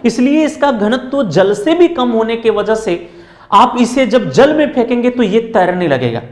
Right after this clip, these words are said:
प्रश्न हो जाता है आप लोगों से, किस ग्रह को जल में फेंकने के बाद वो तैरने लगेगा? वो ग्रह हो जाएगा शनि।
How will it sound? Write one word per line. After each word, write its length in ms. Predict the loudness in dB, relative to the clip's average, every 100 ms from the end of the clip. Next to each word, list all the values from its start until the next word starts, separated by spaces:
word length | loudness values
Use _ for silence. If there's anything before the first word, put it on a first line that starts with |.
| -20 -20 _
प्रश्न 240 | 0 2 2
हो 160 | 2
जाता 260 | 2 2 0
है 80 | 0
आप 80 | 0
लोगों 200 | 0 -2
से, 180 | -2
किस 320 | -6 -4 -4 -4
ग्रह 200 | -4 -4
को 260 | -2 0 0
जल 340 | 0 0 0
में 160 | -2 -2
फेंकने 400 | -4 -2 -4 -2
के 120 | -2
बाद 440 | 0 -2 -6 -4 -2
वो 60 |
तैरने 460 | 0 2 2 2 0
लगेगा? 360 | 0 -2 -6 -8 -16 -6
वो 80 | -4
ग्रह 180 | 0 0
हो 160 | 0
जाएगा 320 | 0 -2 -2 -6 -10 -14
शनि। 300 | -10 -10